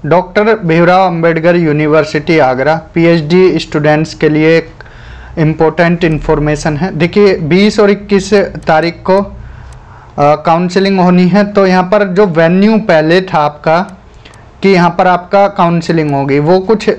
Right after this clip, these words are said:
जगह चेंज की गई हैं। अब देख लीजिए कौन सी चेंज हुई है। तो नया एक नोटिस है, जैसे एग्रीकल्चर, ये सब आप देख सकते हैं। यहाँ पर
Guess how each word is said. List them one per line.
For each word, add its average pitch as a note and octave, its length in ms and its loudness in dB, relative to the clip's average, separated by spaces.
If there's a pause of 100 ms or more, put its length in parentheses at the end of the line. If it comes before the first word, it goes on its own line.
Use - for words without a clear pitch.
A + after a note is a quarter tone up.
(140)
जगह D#3+ 320 2
चेंज F3+ 420 -2
की F#3+ 200 0
गई F3+ 200 2
हैं। G3+ 360 -2 (300)
अब F#3 160 0
देख G3 260 0
लीजिए G#3 480 2
कौन G3+ 400 0
सी G#3+ 140 0
चेंज G#3 320 2
हुई G3+ 240 4
है। B3 140 0
तो G3 200 0
नया F#3 400 4
एक F#3 260 0
नोटिस F3 640 0
है, G#3 200 -2 (720)
जैसे G3 520 2 (880)
एग्रीकल्चर, G3+ 680 2
ये G3 340 2
सब G3 440 0
आप - 220 0
देख E3+ 280 0
सकते F#3 320 -2
हैं। F#3+ 240 2
यहाँ D#3 160 2
पर D#3+ 560 2